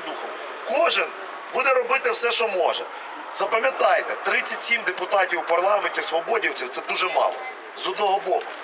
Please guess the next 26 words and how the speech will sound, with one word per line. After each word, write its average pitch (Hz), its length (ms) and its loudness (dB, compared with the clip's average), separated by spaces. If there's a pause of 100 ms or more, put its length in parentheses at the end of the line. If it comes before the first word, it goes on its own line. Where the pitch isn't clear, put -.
(360)
Але 208 220 4
це 226 160 2
надзвичайно 226 640 4
багато, 196 580 4
якщо 165 360 2
подивитися - 720 0 (320)
назад 214 340 4
на 202 80 2
п'ять 208 280 0
років. - 380 0 (560)
І 170 40 -4
я 240 120 4
впевнений, 262 600 2
що 190 280 2 (220)
нас 220 240 4
буде 220 160 0
далі 214 300 4
ще - 200 2
більше. - 340 0 (480)
Але 190 540 4
для 185 80 2
того, 233 240 2
щоб 220 260 0
нас 226 180 4
було 214 360 2
більше 233 460 2